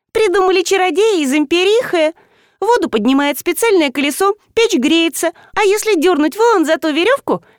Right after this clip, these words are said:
вода выльется обратно в реку, представляешь? Носить воду, правда, от колеса до купелей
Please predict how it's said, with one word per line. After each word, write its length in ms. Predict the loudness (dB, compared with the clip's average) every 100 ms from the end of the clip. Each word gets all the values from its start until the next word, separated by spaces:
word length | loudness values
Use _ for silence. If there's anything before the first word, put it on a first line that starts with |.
| _
вода 320 | 0 0 2 0
выльется 480 | 2 0 0 0 0
обратно 400 | 0 0 0 0
в 80 | 0
реку, 300 | -2 -2 -6
представляешь? 880 | -4 -4 0 0 2 2 0 -4 -16 _ _ _
Носить 460 | 0 2 0 -2 0
воду, 300 | 0 0 0
правда, 360 | 0 2 0
от 120 | 0
колеса 360 | -2 -2 0 -2
до 120 | -2
купелей 500 | -2 0 0 2 -2